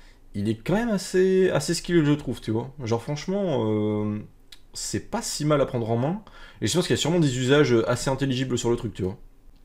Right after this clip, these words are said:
Donc là voilà, on voit la petite synchro qui fait la diff quand même. Ça fait les bons dégâts. J'essaie de mettre le complice à un endroit où il peut pas trop l'exploiter. C'est ça l'avantage aussi d'avoir des P M. Dans le miroir notamment, c'est quand même assez cool. Du coup voilà, là j'ai mis le complice à un endroit où, euh, c'est très chiant pour lui quand même.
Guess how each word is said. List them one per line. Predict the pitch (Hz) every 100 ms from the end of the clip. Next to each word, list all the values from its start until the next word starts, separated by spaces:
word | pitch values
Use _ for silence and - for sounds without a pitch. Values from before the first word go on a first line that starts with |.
| - - - - -
Donc | 113
là | 101
voilà, | 104 107
on |
voit | 127
la | 117
petite | -
synchro | 113 104
qui | 113
fait | -
la | 98
diff | 101 -
quand | 151
même. | 117 - - - -
Ça | -
fait | 101
les | 117
bons | 110
dégâts. | 104 98 117 131 - - -
J'essaie | - 123
de | 120
mettre | 120
le | 127
complice | 131 131 127
à |
un |
endroit | 113 113
où | 117
il |
peut | 98
pas | -
trop | 120 131
l'exploiter. | - 110 98 127 - - -
C'est | - 98
ça | -
l'avantage | 113 110 117
aussi | 110 120
d'avoir | 107
des | 101
P | 98
M. | 131
Dans | 113
le | 104
miroir | 117 120
notamment, | 110 113 117
c'est | 113
quand | -
même | 104
assez | 95 -
cool. | 143 156 - - - - - _
Du | -
coup | 120
voilà, | 104 107
là | 110
j'ai | 101
mis | 104
le |
complice | 104 113 127
à | 98
un |
endroit | 98 101 127
où, | 123 123 110
euh, | 98
c'est | - 95
très | 120
chiant | 117 135
pour | 123 113
lui | 117
quand | 101
même. | 107 147